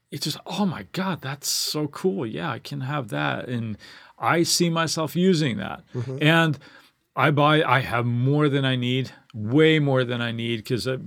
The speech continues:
Speaker 1: you know, we've talked about ad nauseam about knowing your gear, and more often than not, it's learning how to dial that thing in, right? But I
Speaker 2: Sure.
Speaker 1: like them. I have, my latest problem that I'm starting to develop is, like,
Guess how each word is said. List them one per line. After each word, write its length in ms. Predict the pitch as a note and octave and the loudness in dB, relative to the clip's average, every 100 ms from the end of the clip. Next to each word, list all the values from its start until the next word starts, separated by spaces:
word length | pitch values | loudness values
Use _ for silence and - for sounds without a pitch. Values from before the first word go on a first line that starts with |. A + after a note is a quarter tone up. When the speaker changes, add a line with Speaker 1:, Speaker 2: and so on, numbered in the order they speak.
| B2+ A#2 | -10 -6
Speaker 1:
you 120 | A#2+ | -2
know, 140 | A#2+ | -2
we've 180 | A2 A2+ | -2 -4
talked 300 | - A#2 G#2 | -4 -6 -4
about 340 | G#2 G#2+ G#2+ A#2 | -4 -4 -6 -6
ad 160 | G#2 | -4
nauseam 600 | G#2+ A2 A#2+ A#2+ A2 A2+ | -2 0 0 0 -2 -4
about 280 | G#2+ G#2 A2 | -4 -6 -6
knowing 360 | G#2+ A2+ A2+ A2+ | -6 -4 -6 -6
your 140 | G#2 | -6
gear, 420 | F#2+ G#2+ G#2+ G#2+ | -6 -6 -4 -6
and 280 | G#2+ A2 A2 | -6 -6 -2
more 360 | B2 F3+ G3+ D#3 | 0 2 2 2
often 300 | C#3 - A2+ | 0 -2 -4
than 160 | G#2+ | -4
not, 340 | A2 A#2 A2 - | -2 -2 -4 -6
it's 340 | G2+ G2+ - - _ _ _ _ | -10 -6 -8 -8 _ _ _ _
learning 380 | G2+ A2+ A#2 A2 | -6 -4 -4 -4
how 100 | G#2 | -6
to 100 | G2+ | -8
dial 380 | G2 A2+ A2 G2+ | -6 -4 -4 -4
that 240 | G2 F#2+ | -6 -8
thing 280 | - A2 G2 | -6 -6 -4
in, 240 | A2 G#2 F2+ | -4 -6 -8
right? 220 | F#2 G#2+ | -12 -6
But 160 | A#2 - | -8 -2
I 140 | A#2 B2 | 0 2
Speaker 2:
Sure. 80 | A2+ | 0
Speaker 1:
like 260 | A#2 B2 | -2 -2
them. 260 | C#3+ B2+ B2+ - - - _ | 0 0 0 -8 -20 -20 _
I 200 | A#2 A#2 | -4 -4
have, 440 | G#2 A#2 A2+ A2+ G2 | -2 0 0 0 -4
my 200 | G#2+ G2 - - | -6 -6 -10 -14
latest 800 | A2+ G2+ C3+ G3+ D#3+ A#2 - - _ | -8 4 6 6 6 2 -4 -14 _
problem 540 | - B2 A2 A2 A#2 | 0 0 0 -4 -4
that 40 | A2 | -4
I'm 120 | A2 | -6
starting 340 | - B2+ G#2+ G#2 | -4 -2 -2 -4
to 120 | A2 | -6
develop 560 | G#2 F#2+ G#2+ G#2 A2+ - | -8 -6 -6 -4 -6 -6
is, 260 | A#2 - | -6 -6
like, 160 | A#2+ | -4